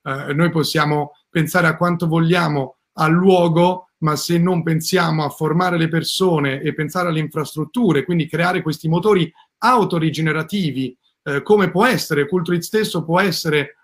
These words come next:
un modello, ma, eh, come noi tanti altri, di creare queste connessioni. Finisco dicendo che Mirabilia in sé è già un, eh, un'infrastruttura, perché, eh, pensare a Mirabilia come un, un, un,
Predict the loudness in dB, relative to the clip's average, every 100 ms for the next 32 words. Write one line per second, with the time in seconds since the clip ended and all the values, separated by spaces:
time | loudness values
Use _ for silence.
0 | _ 0 2 4 2 2 2 0 -2 -2
1 | -4 -6 -4 -6 -2 -2 0 0 0 -2
2 | 0 0 0 -2 -4 -2 -2 -4 _ _
3 | 0 0 0 0 2 2 2 0 -2 -2
4 | -4 -4 -4 -2 -2 -2 -6 -2 0 0
5 | -2 -2 -2 -2 -2 -2 0 0 0 2
6 | 2 2 -2 -4 -2 -2 -4 _ _ _
7 | -4 -2 2 2 2 -4 -4 -4 -2 -2
8 | 0 0 -2 0 2 2 0 -2 -2 -2
9 | -2 4 4 6 2 -2 -8 _ _ _
10 | -4 -2 0 -2 -2 -4 -2 0 0 0
11 | 2 2 2 2 2 0 0 0 0 -2
12 | 4 4 6 2 -4 -6 _ _ -4 -2
13 | 0 0 0 -2 -2 -2 -4 -4 -6